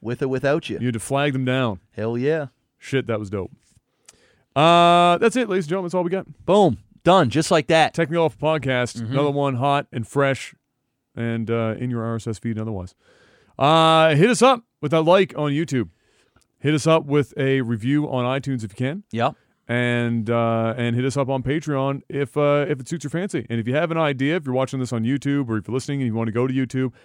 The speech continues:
Speaker 2: comment section, let us know if there's something that we're not doing
Speaker 1: It's the reaction.
Speaker 2: that
Speaker 1: I,
Speaker 2: might
Speaker 1: I'm telling
Speaker 2: be
Speaker 1: you, the React shit,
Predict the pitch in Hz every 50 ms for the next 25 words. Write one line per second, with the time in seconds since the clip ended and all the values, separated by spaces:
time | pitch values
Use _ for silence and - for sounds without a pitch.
0 | _ _ _ - 123 135 139 143 143 - - 143 139 120 - 139 131 - _ _
1 | _ _ - 113 127 147 151 113 160 156 156 160 156 135 - 135 127 - - 160
2 | 156 - 165 156 147 139 135 131 120 - _ _ _ _ _ 107 123 156 165 165
3 | 156 151 147 127 107 117 180 214 196 165 160 139 123 120 113 117 123 131 - -
4 | 107 82 - - - 120 131 156 - 127 131 139 160 165 151 170 165 160 160 156
5 | 156 131 110 - 139 131 135 131 127 131 151 190 - - - 208 214 254 247